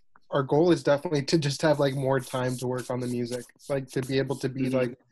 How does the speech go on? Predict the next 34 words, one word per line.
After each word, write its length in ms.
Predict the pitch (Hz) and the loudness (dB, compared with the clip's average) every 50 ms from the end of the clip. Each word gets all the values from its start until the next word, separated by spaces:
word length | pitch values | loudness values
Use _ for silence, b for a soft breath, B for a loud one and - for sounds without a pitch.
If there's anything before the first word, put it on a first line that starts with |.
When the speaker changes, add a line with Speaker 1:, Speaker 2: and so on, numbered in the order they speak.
| _ _ _ _ _ | _ _ _ _ _
Speaker 1:
be 120 | 143 143 | -4 -2
super 440 | 139 - - - 156 143 - 151 143 | -2 0 2 2 2 2 2 0 0
thoughtful 520 | 135 - 139 127 131 - - - 143 143 | 2 4 4 4 4 0 -2 -2 0 0
about 380 | 139 135 135 131 127 127 127 131 | 2 2 2 2 2 0 0 0
it 200 | 131 131 135 - _ | -2 -2 -4 -6 _
and 140 | 139 131 123 | -6 -6 -6
to 100 | - 127 | -6 -6
be 140 | 123 131 131 | -4 -2 -2
in 100 | 131 131 | 0 0
the 80 | 131 | -2
studio 580 | 123 - - - 131 131 131 131 131 131 127 127 - | -4 -4 -6 -4 -4 -2 0 0 0 0 0 -2 -2
for 280 | 139 131 131 127 127 - - _ _ _ _ _ _ - | -2 0 0 0 -2 -6 -14 _ _ _ _ _ _ 0
a 60 | 147 | 4
lot 220 | 143 139 139 143 | 6 6 6 6
longer 280 | 135 135 131 139 139 139 | 4 2 0 0 0 0
than 180 | 135 135 135 131 | 0 2 0 2
we 100 | 131 131 | 0 2
are 140 | 127 131 127 | 2 2 2
right 400 | 127 127 127 127 127 123 - - | 2 2 0 0 -2 -6 -6 -4
now, 380 | 127 127 131 139 160 170 - - _ _ _ _ _ _ _ _ _ | -4 -2 -2 -2 -2 -4 -6 -10 _ _ _ _ _ _ _ _ _
'cause 180 | - 160 139 143 | -6 -4 2 4
we're 120 | 156 139 | 4 6
all 120 | 135 135 | 6 6
in 80 | 135 123 | 4 2
college 640 | - - - 123 131 139 156 160 160 - - - _ _ _ - - _ - - | -2 -4 -4 -2 0 0 0 0 -2 -10 -16 -20 _ _ _ -20 -16 _ -14 -4
for 100 | - 151 | -2 0
the 60 | 147 147 | 0 2
most 300 | 147 143 151 147 - _ | 2 0 0 -2 -2 _
part. 160 | 156 156 - | 2 2 4
Speaker 2:
Yeah. 200 | - 104 92 90 - - - | 4 2 2 -2 -6 -8 -6
Speaker 1:
And 120 | 135 135 | -4 -2
then, 160 | 135 131 131 | -2 0 0
like, 240 | 127 127 123 117 - - | 0 -2 -2 -4 -4 -2
Speaker 2:
Yeah. 300 | 123 127 123 120 120 | 0 4 4 4 4